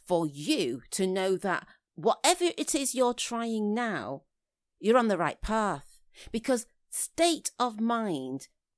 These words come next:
shows in your behaviour, and people can always see it in the words that you use and how you use them. I have said previously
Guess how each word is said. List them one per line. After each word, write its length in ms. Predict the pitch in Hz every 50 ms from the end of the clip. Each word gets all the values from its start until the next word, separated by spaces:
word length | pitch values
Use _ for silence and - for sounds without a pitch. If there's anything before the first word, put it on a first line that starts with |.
| _ _ _ _ _ _ _ _ _ _ _ _ _ _ _ _
shows 540 | - - - - 285 277 269 269 277 226 - - -
in 380 | 202 208 202 202 196 185 - -
your 380 | 175 147 208 196 190 190 190
behaviour, 960 | 196 - 190 170 - - - - 190 175 170 165 151 - - 123 117 110 98 - _ _ - - - _
and 180 | - 247 262 247
people 280 | - 302 269 - 233 220
can 220 | - - 196 - -
always 440 | 190 202 202 190 180 175 160 156 -
see 320 | - - - 185 151 131
it 180 | 120 104 - - _ -
in 380 | 156 156 151 147 147 147 139 - _ _ _ _ _ _ _ -
the 80 | 170 160
words 420 | 156 156 180 180 185 180 - -
that 140 | - 165 -
you 280 | 151 143 143 151 151
use 840 | 143 139 131 165 220 277 247 196 139 95 98 95 139 131 - - - _ _ _ _ -
and 180 | 147 151 127
how 260 | - - - 165 165
you 200 | 156 147 147 151
use 420 | 143 135 131 147 143 139 139 - -
them. 300 | - 120 95 71 - - _ _ _ _ _ _ _ _ _ _ _ _ -
I 320 | 247 302 359 403 403 427 392
have 200 | - 277 311 302
said 500 | - - - - 233 196 175 175 - _
previously 1040 | - - - 190 180 165 - - 135 117 104 - - - 62 - 50 - 87 -